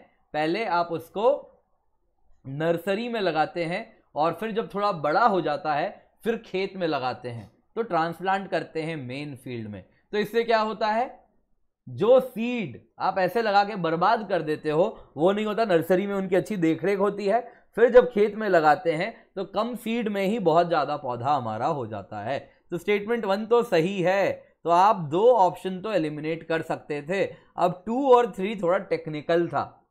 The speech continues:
कौन से चैनल पर? लेट्स क्रैक पर, लेट्स क्रैक पर, बी टू एम पर नहीं आएगा, लेट्स क्रैक पर आएगा।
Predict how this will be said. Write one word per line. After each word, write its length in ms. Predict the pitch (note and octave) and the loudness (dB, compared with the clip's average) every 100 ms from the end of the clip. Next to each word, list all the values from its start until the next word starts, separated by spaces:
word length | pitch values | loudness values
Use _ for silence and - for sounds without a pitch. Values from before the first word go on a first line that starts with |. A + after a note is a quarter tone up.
| _ _ _ _ _ _ _ - | _ _ _ _ _ _ _ -2
कौन 220 | G3+ B3 | 2 4
से 140 | B3 C4 | 6 4
चैनल 420 | B3+ A3 A#3 B3+ | 4 2 4 2
पर? 460 | G3 F#3 C3+ - _ _ _ _ _ _ - | 4 4 4 -2 _ _ _ _ _ _ -4
लेट्स 260 | F3+ A#3 A#3 | 4 4 2
क्रैक 280 | - G#3+ D#3+ - A2 | 4 6 6 4 -14
पर, 80 | - _ _ | -16 _ _
लेट्स 280 | D3 F#3+ - | 2 2 0
क्रैक 320 | - E3 C3 - | 0 2 2 -2
पर, 100 | A#2+ | -4
बी 160 | C#3 | -4
टू 120 | E3 G#3 | -2 -4
एम 140 | G#3 | -4
पर 100 | G#3+ | -6
नहीं 160 | G3+ G3+ | -6 -6
आएगा, 200 | G#3 A#3 | -2 0
लेट्स 300 | E3 C#3 - | -2 -4 -8
क्रैक 300 | C3+ A#2 - | -6 -6 -10
पर 100 | G#2+ | -14
आएगा। 280 | G2 F#2+ | -14 -16